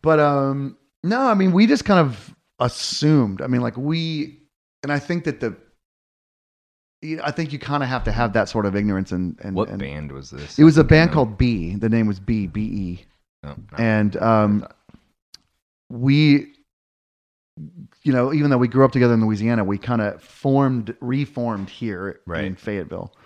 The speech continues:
Speaker 1: in, um, eighty-eight.
Speaker 2: Okay.
Speaker 1: The summer of eighty-eight. So we kind of, we started playing together in Louisiana, and then we moved up here.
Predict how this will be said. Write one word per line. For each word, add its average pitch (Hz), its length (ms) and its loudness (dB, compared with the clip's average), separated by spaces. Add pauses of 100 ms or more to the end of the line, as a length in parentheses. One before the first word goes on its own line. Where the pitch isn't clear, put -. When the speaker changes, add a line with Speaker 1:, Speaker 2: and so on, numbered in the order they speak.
(500)
Speaker 1:
in, 104 520 -4
um, 98 480 -8 (680)
eighty-eight. 110 920 -4 (240)
Speaker 2:
Okay. 76 260 -16
Speaker 1:
The 95 80 -8
summer 110 680 -4 (420)
of 104 220 -8
eighty-eight. 87 580 -10 (500)
So 98 160 -12
we 113 280 -6
kind 113 240 -12
of, 98 260 -14 (520)
we 104 100 -12
started 131 400 -2
playing 101 280 -8
together 98 280 -8
in 92 80 -8
Louisiana, 92 280 -10
and 92 80 -10
then 90 60 -10
we 90 60 -10
moved 95 160 -10
up - 100 -14
here. 92 240 -12